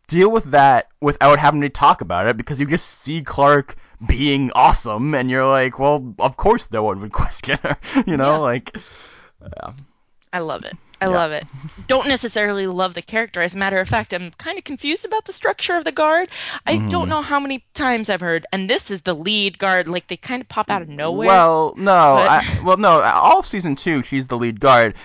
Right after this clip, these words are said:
Speaker 1: It's 'cause they killed, Diana killed the other lead guard.
Speaker 2: I know, but,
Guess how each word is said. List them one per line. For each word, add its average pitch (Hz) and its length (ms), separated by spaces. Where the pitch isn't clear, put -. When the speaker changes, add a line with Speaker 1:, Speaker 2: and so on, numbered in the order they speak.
Speaker 1:
It's 160 140
'cause 185 180
they 180 120
killed, 139 640
Diana 165 400
killed 196 320
the 120 80
other 113 320
lead 82 220
guard. 87 160
Speaker 2:
I - 100
know, 349 260
but, 220 280